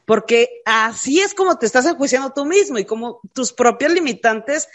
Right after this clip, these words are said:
no dejas que otras personas se liberen, ¿no? O sea, digo, igual esas personas se van a liberar, pero entre tu juicio y entre tu ego,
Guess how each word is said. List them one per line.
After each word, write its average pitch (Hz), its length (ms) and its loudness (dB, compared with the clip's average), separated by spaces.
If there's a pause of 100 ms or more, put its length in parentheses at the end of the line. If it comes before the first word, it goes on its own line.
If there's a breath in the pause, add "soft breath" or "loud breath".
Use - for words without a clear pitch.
(240 loud breath)
no 233 340 4
dejas 254 500 4
que 208 100 -2
otras 208 260 -2
personas 214 680 2 (480 soft breath)
se 208 720 0
liberen, 214 760 2
¿no? 220 240 -6
O 202 80 -2
sea, 202 240 0
digo, 202 300 -2
igual 202 280 2
esas - 180 -8
personas 185 340 -8
se 202 60 -4
van 190 120 -2
a 196 40 0
liberar, 254 420 2
pero 214 320 2 (300 loud breath)
entre 220 400 4
tu 220 160 6
juicio 247 480 4
y 320 60 2
entre 208 260 2
tu 208 200 4
ego, 233 320 2